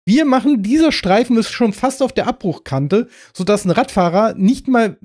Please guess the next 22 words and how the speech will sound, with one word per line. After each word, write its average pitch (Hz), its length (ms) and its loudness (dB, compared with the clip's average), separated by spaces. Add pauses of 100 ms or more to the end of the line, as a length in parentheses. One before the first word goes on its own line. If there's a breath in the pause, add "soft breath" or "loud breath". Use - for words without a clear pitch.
(120)
ausweichen 143 560 -2
kann, 135 240 -2
wenn 135 140 -2
Autos 123 400 -8
kommen 135 340 0 (160)
oder 151 220 0
größere 139 420 -2
Fahrzeuge. 120 640 -6 (540)
Ich, 180 180 -8
ich, 170 220 -6
ich 226 120 -6
verstehe 240 840 0
diese 185 400 2
Bauweise 151 560 0
in 151 80 -4
Europa 143 420 -2
nicht. 127 260 -6 (160)
Das 247 140 -2
hier 311 140 2
ist 285 80 -6
so 339 180 2
clever. 262 640 0